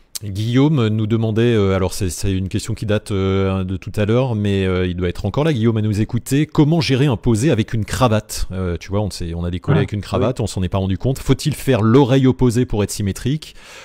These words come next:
Speaker 1: ou piloter aux arrières pour ne pas trop freiner puisque l'incidence est déjà grande ?
Speaker 2: Alors, euh, déjà, euh, si tu dis ça, ça veut dire que c'est une petite cravate, puisque t'as,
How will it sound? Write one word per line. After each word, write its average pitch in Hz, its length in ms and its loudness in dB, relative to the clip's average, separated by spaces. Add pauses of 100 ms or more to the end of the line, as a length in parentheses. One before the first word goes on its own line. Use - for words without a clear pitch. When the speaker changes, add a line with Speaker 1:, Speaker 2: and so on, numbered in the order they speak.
(160)
Speaker 1:
ou 117 100 -2
piloter 123 380 0
aux 113 120 2
arrières 117 280 2
pour 113 160 4
ne 101 40 -2
pas 123 140 0
trop - 220 -2
freiner 117 280 0
puisque - 260 -6
l'incidence 110 580 -2
est - 40 -2
déjà 90 220 -2
grande ? 85 320 -6 (2000)
Speaker 2:
Alors, 120 320 -2 (160)
euh, 107 420 -2
déjà, 123 640 -2
euh, 113 220 -8
si 143 220 -12
tu - 140 -16
dis 143 160 -8
ça, 180 220 -2
ça 131 160 -6
veut 127 100 -6
dire 135 300 -6
que 113 420 -10
c'est - 200 -12
une 120 60 -14
petite - 380 -10
cravate, - 680 -6 (280)
puisque - 260 -10
t'as, 156 160 -4